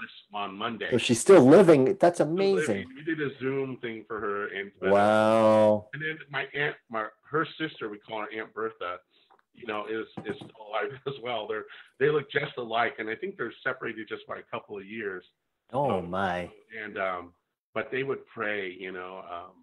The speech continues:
Speaker 1: and I know
Speaker 2: Uh-huh.
Speaker 1: they prayed for me too, you know, and,
Speaker 2: Mm.
Speaker 1: uh, so there was this, there was a lot of people praying for me. You, you, my Uncle Ron would pray for me, and
Speaker 2: Uh.
Speaker 1: he's one of the ones that would try to come and talk to me, even after my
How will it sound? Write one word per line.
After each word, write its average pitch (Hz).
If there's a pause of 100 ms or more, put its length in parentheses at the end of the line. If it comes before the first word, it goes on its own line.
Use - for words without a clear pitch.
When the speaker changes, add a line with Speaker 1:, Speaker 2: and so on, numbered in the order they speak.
(120)
Speaker 1:
and 104
I 107
know 120
Speaker 2:
Uh-huh. 120
Speaker 1:
they 107
prayed 110
for 101
me 95
too, 90 (420)
you 98
know, 107
and, 104
Speaker 2:
Mm. -
Speaker 1:
uh, 95 (300)
so 113
there 110
was 139
this, 180 (480)
there -
was 214
a 214
lot 190
of 185
people 185
praying 156
for 120
me. 92
You, 127
you, 120
my 110
Uncle 117
Ron 107
would 120
pray 123
for 127
me, 131 (560)
and 95
Speaker 2:
Uh. 123
Speaker 1:
he's 127 (220)
one 123
of 120
the 113
ones 113
that 113
would 110
try 123
to 113
come 117
and 104
talk 113
to 123
me, 120 (340)
even 107
after 98
my 90